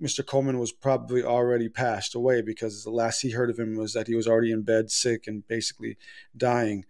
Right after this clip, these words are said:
So as far as we know, Doctor John Coleman has probably passed away at this point. Um, but the only other information that you can find of him online is the one surviving video of him giving a presentation, which is, like, an hour and a half long. It's on YouTube.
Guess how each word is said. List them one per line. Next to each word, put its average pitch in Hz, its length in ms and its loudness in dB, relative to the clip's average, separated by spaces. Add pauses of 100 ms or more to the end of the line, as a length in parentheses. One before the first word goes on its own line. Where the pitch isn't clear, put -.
(360)
So - 160 -4
as 120 100 -2
far 156 220 12
as 143 100 10
we 147 60 8
know, 147 240 10
Doctor 139 320 8
John 131 240 4
Coleman 131 320 -2
has 110 80 -6
probably 127 500 -2
passed 123 400 -4
away 120 220 0
at 113 80 -2
this 110 140 -8
point. 113 340 -6 (520)
Um, 117 200 -4
but 117 100 0
the - 140 -6 (160)
only 175 320 6
other 156 180 4
information 151 520 0
that 139 100 -4
you 131 80 -4
can 123 160 -8
find 139 440 -2
of 120 180 -2
him 120 300 -6 (280)
online 131 540 4
is 120 260 -4
the 131 80 0
one 143 340 2
surviving 131 880 2 (600)
video 147 640 6
of 117 140 -2
him 120 400 -4
giving 143 300 4
a 135 40 0
presentation, 131 800 0
which 117 140 -8
is, 117 80 -4
like, 117 160 -4
an 120 100 -8
hour 127 260 0
and 123 100 -2
a 113 40 -4
half 120 260 -6
long. 123 320 -4
It's - 140 -14
on 123 160 -6
YouTube. 117 420 -4